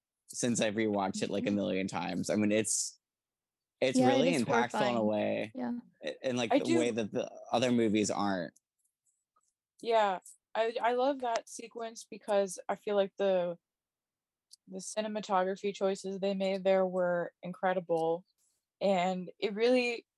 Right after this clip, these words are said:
Speaker 3: conveys what you need to know for the sake of the story without exploiting it.
Speaker 1: Yeah.
Speaker 2: Mm-hmm.
Speaker 3: And I think that's that perfect balance.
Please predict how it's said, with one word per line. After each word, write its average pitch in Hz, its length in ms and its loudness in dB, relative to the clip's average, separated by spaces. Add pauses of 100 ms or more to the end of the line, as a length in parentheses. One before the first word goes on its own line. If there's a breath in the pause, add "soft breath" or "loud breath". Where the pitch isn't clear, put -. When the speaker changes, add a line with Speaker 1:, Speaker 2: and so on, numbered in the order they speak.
(140)
Speaker 3:
conveys 202 500 0
what 196 120 0
you 196 140 -4
need 180 320 -4
to 185 120 0
know 165 460 0 (300)
for 185 140 4
the 170 140 -6
sake 175 280 0
of 170 120 -6
the 175 100 -6
story 180 540 0
without 180 480 2
exploiting 165 720 -4
it. - 140 -12 (460)
Speaker 1:
Yeah. 101 340 2 (340)
Speaker 2:
Mm-hmm. 214 480 0
Speaker 3:
And - 100 -4
I 196 80 4
think 202 220 0
that's 196 240 0
that 185 200 -2
perfect 202 460 -6
balance. 180 720 -6